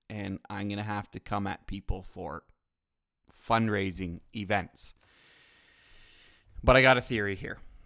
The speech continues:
Okay? Um, pretty much all my friends have kids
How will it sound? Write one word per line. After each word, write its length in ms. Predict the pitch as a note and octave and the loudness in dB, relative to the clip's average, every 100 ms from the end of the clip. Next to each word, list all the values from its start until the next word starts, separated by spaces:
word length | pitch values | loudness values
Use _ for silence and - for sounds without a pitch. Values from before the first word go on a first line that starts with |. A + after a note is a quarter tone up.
| - - - | -20 -16 -16
Okay? 320 | - C#3+ C#3+ - _ _ _ - - - | 2 4 4 -2 _ _ _ -20 -20 2
Um, 500 | C#3 C#3 C#3 C#3+ D3 _ _ _ _ _ _ _ - | 6 8 8 4 -4 _ _ _ _ _ _ _ -4
pretty 200 | F#3 F3+ | 0 2
much 200 | F3+ E3+ | 2 4
all 180 | D3+ D3+ | 4 4
my 220 | D3 D3 | 4 4
friends 560 | - C#3 C3 B2+ A#2+ | 2 4 4 2 -2
have 300 | C3 A2+ F#2+ | 0 0 0
kids 640 | - C3 A#2+ A2+ G#2 - | -2 2 2 0 -10 -10